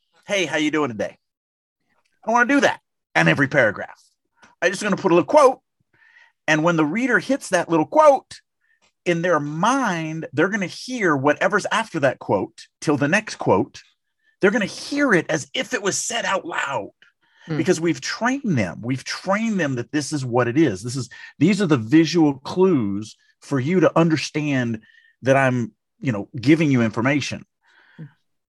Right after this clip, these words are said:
Speaker 1: I actually, there's an author that I've met in my past who refuses to use punctuation at all. He refuses to capitalize the beginning of the sentence, and he refuses to use punctuation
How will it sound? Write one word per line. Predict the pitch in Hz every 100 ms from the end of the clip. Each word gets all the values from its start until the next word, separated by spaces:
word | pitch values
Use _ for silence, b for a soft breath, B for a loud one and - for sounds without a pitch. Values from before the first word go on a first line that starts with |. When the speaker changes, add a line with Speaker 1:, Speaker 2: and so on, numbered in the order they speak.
| -
Speaker 1:
I | 180
actually, | 220 214 196 180
there's | 156 151 160
an | 170
author | 151 170 175 170 143
that | 131
I've | 131 127 127 - -
met | 117 135 135
in | 147 127
my | 120
past | - 139 123 123 - - _ -
who | 160
refuses | 135 127 - 170 202 143 -
to | 123
use | 175 254
punctuation | - 104 - 92 65 - - _ _ _ _ _ _ _ _ -
at | 139
all. | 180 220 - _ _ _ b b b b b
He | 151
refuses | 143 170 147 131
to | 117
capitalize | 139 127 165 160 170 175 165
the | -
beginning | 139 135 127
of | 101
the |
sentence, | - 180 202 220 -
and | 135
he | 131
refuses | 123 165 151 147
to | 135
use | 127
punctuation | - 135 123 131 113 - 110